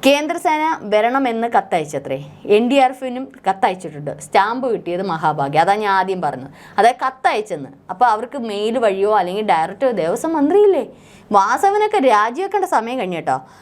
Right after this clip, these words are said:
ജയകുമാർ പറയുന്നു, "സ്ഥിതി ഭയാനകം, ഒരുക്കങ്ങളൊന്നും നടത്തിയില്ലെന്ന്, പമ്പ മലിനമായത് ദുരൂഹമായാണെന്ന്, ക്യൂ കോംപ്ലക്സ് ആർക്കും വേണ്ടെന്ന്, ശുചീകരണത്തിന് തമിഴരെ കൊണ്ടുവരുമെന്ന്,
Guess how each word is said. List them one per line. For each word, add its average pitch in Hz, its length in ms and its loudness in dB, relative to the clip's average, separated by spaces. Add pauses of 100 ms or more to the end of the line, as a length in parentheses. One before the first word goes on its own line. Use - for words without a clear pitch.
(180)
ജയകുമാർ 277 560 2
പറയുന്നു, 214 460 -2
"സ്ഥിതി 240 300 -2
ഭയാനകം, 165 760 0
ഒരുക്കങ്ങളൊന്നും 226 680 0
നടത്തിയില്ലെന്ന്, 165 1000 -4
പമ്പ 240 300 4
മലിനമായത് 214 640 -2
ദുരൂഹമായാണെന്ന്, 185 1080 0 (520)
ക്യൂ 285 160 4
കോംപ്ലക്സ് 254 500 -2
ആർക്കും 214 440 -2
വേണ്ടെന്ന്, 160 500 -6
ശുചീകരണത്തിന് 226 920 0
തമിഴരെ 208 420 0
കൊണ്ടുവരുമെന്ന്, 175 720 -2